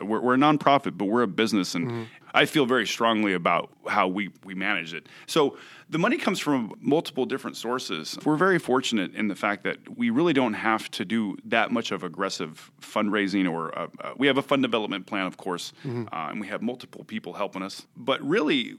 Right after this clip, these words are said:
Speaker 1: we just tell people what we're doing via social media or our events, and the money comes from many independent donors. We've also had, uh, for example, Lockheed Martin gave us a check for fifteen thousand dollars this year. So we're starting to get into the realm of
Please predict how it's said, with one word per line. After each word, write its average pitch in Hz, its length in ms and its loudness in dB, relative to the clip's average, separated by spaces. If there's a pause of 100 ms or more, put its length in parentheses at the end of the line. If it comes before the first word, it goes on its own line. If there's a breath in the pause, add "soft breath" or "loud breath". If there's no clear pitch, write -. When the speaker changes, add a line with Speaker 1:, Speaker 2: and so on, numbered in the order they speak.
Speaker 1:
we 123 500 -6
just - 240 -2
tell 190 180 0
people 120 500 -4
what 113 300 -6
we're 139 140 0
doing 123 380 0
via 110 200 -2
social 120 360 -4
media 120 320 -4
or 104 240 -4
our 87 220 -2
events, 104 440 -4 (400 loud breath)
and 107 180 -2
the 107 60 -2
money 135 300 0
comes 117 320 -4
from 87 440 -8 (200)
many 208 320 2
independent 123 500 2
donors. 123 380 2 (460)
We've 120 220 -2
also 110 300 -4
had, 95 420 -2
uh, 80 200 -10
for 95 180 -8
example, 92 400 -8
Lockheed 104 380 -4
Martin 98 260 -2
gave 92 180 -4
us 85 80 -16
a 98 60 -10
check 98 220 -6
for 90 120 -14
fifteen 92 380 -6
thousand 87 280 -6
dollars 82 280 -12
this - 240 -14
year. 95 160 -4 (680 loud breath)
So - 140 2
we're 139 120 6
starting 135 320 4
to 120 40 2
get 113 80 2
into 113 120 4
the 98 100 -2
realm 101 380 2
of 87 180 -4